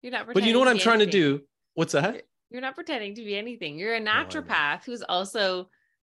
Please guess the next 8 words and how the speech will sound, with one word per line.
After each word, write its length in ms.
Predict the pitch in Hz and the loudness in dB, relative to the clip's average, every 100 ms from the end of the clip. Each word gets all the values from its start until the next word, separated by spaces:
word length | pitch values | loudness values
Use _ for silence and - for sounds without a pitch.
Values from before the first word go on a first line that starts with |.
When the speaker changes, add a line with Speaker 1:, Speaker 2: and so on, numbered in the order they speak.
| - | -16
Speaker 1:
applying 800 | 190 - 208 196 196 175 165 - _ _ _ _ _ _ _ - | -16 -12 -4 -2 -2 -4 -8 -14 _ _ _ _ _ _ _ -20
valuable 520 | 160 151 165 247 214 220 | -12 -8 -8 -8 -10 -14
skills. 680 | - 165 143 - - - _ - - - _ - _ _ _ _ _ _ _ _ _ | -12 -8 -8 -10 -18 -18 _ -20 -20 -20 _ -20 _ _ _ _ _ _ _ _ _
Speaker 2:
Yeah, 280 | 156 180 170 | 0 2 2
and, 280 | 120 143 160 | 2 0 0
and 200 | 147 151 | -2 -2
so 400 | - 160 151 160 - | -4 -4 -6 -12 -4
maybe, 420 | 160 196 202 - | 0 2 0 -4